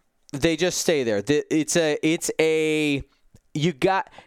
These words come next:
it's a, you can't stay too far away from your opponent. I'm, I'm essentially shrinking the board is what I've done. And a, a long,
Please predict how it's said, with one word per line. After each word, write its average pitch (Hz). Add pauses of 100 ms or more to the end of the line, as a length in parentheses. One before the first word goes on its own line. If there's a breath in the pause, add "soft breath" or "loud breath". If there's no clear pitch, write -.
(100)
it's 196
a, 196
you 170
can't 247
stay 202
too -
far 190
away 180
from 165
your 160
opponent. 170
I'm, 262
I'm 247
essentially 269
shrinking 185
the 131
board 110 (440 soft breath)
is 156
what 165
I've 131
done. 120 (760 soft breath)
And 160 (480)
a, 175
a 175
long, 190